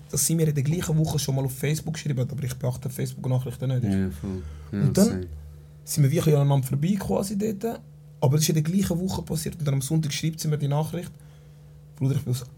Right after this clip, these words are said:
Speaker 1: allen Wolken gefallen, gell? Ich Kater vom Jahrhundert gehabt. Im
Speaker 2: Match vor dir noch?
Speaker 1: Bro, nein, Match fertig gewesen, Bruder, ich bin
Speaker 2: Aha,
Speaker 1: tot gewesen.
Speaker 2: aha, danach
Speaker 1: Nach dem
Speaker 2: gewesen.
Speaker 1: Match
Speaker 2: Aha.
Speaker 1: rufe ich ihm an, ich so, „Bruder, du glaubst mir nicht, was passiert ist.“ Ich ihm Geschichte erzählt, also Bruder, nimm das Auto, fahr sofort dort an, weißt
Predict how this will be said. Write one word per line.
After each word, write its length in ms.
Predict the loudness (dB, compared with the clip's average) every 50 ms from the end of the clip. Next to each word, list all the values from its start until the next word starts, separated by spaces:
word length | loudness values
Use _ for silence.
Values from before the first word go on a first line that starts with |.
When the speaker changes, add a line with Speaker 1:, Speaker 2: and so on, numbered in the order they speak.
| -16 -6 0
Speaker 1:
allen 380 | 2 4 6 6 6 6 6 4
Wolken 300 | 4 2 0 0 -2 -6
gefallen, 180 | -6 -6 -4
gell? 160 | -2 -2 -2 0
Ich 240 | 0 -2 -2 -4 -4
Kater 360 | -2 0 0 0 0 0 -2
vom 160 | -2 -2 0 0
Jahrhundert 440 | 0 0 0 0 0 0 -2 -4 -4
gehabt. 240 | -2 -2 -2 -2 -4 -6 -12 -20 -20 -20 -20 -20 -20 -20 -20 -20 -8 2
Im 120 | 4 6 6
Speaker 2:
Match 220 | 6 6 2 -2
vor 240 | 2 2 4 4 4
dir 180 | 4 4 4 4
noch? 160 | 4 4 6
Speaker 1:
Bro, 300 | 8 8 8 8 6 4
nein, 240 | 4 6 8 8 8
Match 220 | 8 6 4 4
fertig 300 | 4 4 4 4 2 -2
gewesen, 160 | -2 -2 -2 -2
Bruder, 140 | -2 0 4
ich 40 | 6
bin 80 | 8
Speaker 2:
Aha, 240 | 8 10 10 8 8
Speaker 1:
tot 40 | 6
gewesen. 200 | 4 2 4 4
Speaker 2:
aha, 200 | 6 8 8 8
danach 320 | 8 6 6 6 6 6
Speaker 1:
Nach 180 | 6 4 4 4
dem 140 | 4 4 4
Speaker 2:
gewesen. 60 | 4
Speaker 1:
Match 200 | 2 0 0 -2
Speaker 2:
Aha. 280 | 0 0 0 0 -2 -4 -10 -14 -6 2
Speaker 1:
rufe 160 | 4 4 4 4 4
ich 140 | 0 2
ihm 100 | 0 0 0 0
an, 180 | 0 0 0 -2 -4
ich 100 | -6 -6
so, 140 | -4 -4 -2
„Bruder, 220 | -2 -2 -2 0
du 100 | -2 -2
glaubst 300 | 0 0 0 -2 -2 -2
mir 100 | 0 2
nicht, 260 | 2 2 2 2 0
was 160 | 0 -2 -2
passiert 480 | -2 -4 -6 -4 -2 -2 -2 -2 -4 -6
ist.“ 220 | -10 -10 -10 -14 -18 _ _ _ _ _ _ _ _ _ _ _ _ -2
Ich 160 | -2 0 0 0
ihm 80 | 0
Geschichte 360 | -2 -2 -2 -4 -4 -4 -6 -6
erzählt, 340 | -6 -6 -4 -4 -4 -4 -2
also 220 | -4 -4 -2 -2
Bruder, 240 | -2 -2 -2 0 0
nimm 260 | 2 4 4 4 2
das 220 | 2 0 0 0 0
Auto, 240 | 0 0 0 -2 -4
fahr 240 | -2 0 0 0
sofort 400 | 0 -2 -4 -2 -2 -2 -2 0
dort 120 | -2 -2 0
an, 240 | 0 0 0 0 0
weißt 280 | 0 -2 -2 -4 -6